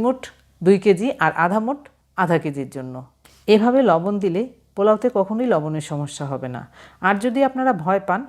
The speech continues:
অল্প দিয়ে চেখে দেখবেন, পরে দিতে পারেন। আবারও মিশাচ্ছি, একটি চালও ভেঙে যাবে না। ঘন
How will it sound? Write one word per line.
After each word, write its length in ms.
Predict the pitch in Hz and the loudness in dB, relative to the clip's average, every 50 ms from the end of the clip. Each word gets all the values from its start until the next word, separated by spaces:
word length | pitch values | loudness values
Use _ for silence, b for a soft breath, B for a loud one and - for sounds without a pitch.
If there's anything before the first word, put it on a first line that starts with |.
| - _ _ | -16 _ _
অল্প 220 | - 185 202 196 190 240 233 196 | 0 0 0 0 0 -2 -2 -2
দিয়ে 140 | 220 240 311 311 - - | -4 -6 -6 -6 -6 -6
চেখে 220 | 202 196 202 220 202 220 | -6 -2 -2 -2 -2 -2
দেখবেন, 280 | 214 214 208 247 285 349 339 - - | -2 -2 -4 -6 -8 -8 -8 -2 2
পরে 180 | 202 175 156 139 131 | 2 4 2 2 -2
দিতে 180 | 123 - 139 127 | -8 -10 -10 -8
পারেন। 220 | 120 117 117 117 - - _ _ _ _ _ _ _ _ _ _ _ _ _ _ | -8 -10 -10 -12 -14 -18 _ _ _ _ _ _ _ _ _ _ _ _ _ _
আবারও 300 | 190 185 196 226 240 262 | 0 2 4 4 4 4
মিশাচ্ছি, 500 | 247 202 180 - - 175 170 - - - 226 240 - - | 2 0 -2 -2 -2 -4 -4 -6 -10 -10 -10 -10 -8 -8
একটি 220 | 226 - - 247 | -10 -8 -8 -10
চালও 300 | 220 - 208 175 170 180 190 165 | -4 -2 0 0 0 0 0 0
ভেঙে 200 | 156 151 151 139 135 | -2 -2 -2 -2 -2
যাবে 160 | 135 131 139 | -4 -4 -6
না। 120 | 139 135 - 151 143 - | -8 -8 -10 -12 -10 -4
ঘন 160 | 156 185 202 | -2 -2 0